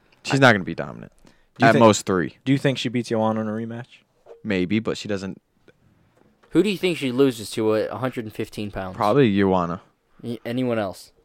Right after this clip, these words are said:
Speaker 1: But there's gonna be upcoming fighters, I feel like.
Speaker 3: Uh, what, uh, Randa Marcos? Is she one fifteen-er?
Speaker 2: Oh, probably. I'm pulling up the rankings.
Speaker 1: But I don't. I s-
Speaker 3: I'm telling you, we need to always have them pulled
Speaker 2: Yeah,
Speaker 3: up.
Speaker 2: we should.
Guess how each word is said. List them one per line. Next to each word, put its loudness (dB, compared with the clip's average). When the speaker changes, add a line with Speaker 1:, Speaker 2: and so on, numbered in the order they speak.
Speaker 1:
But -2
there's 0
gonna 0
be 2
upcoming -4
fighters, -8
I -14
feel -6
like. -4
Speaker 3:
Uh, -12
what, -2
uh, -12
Randa -8
Marcos? -8
Is -16
she -8
one -8
fifteen-er? -8
Speaker 2:
Oh, -18
probably. -14
I'm -12
pulling -6
up -14
the -18
rankings. -20
Speaker 1:
But 2
I 8
don't. 6
I 6
s- -2
Speaker 3:
I'm -6
telling 0
you, -2
we -4
need -2
to 4
always 0
have -2
them -8
pulled -8
Speaker 2:
Yeah, -8
Speaker 3:
up. -10
Speaker 2:
we -18
should. -20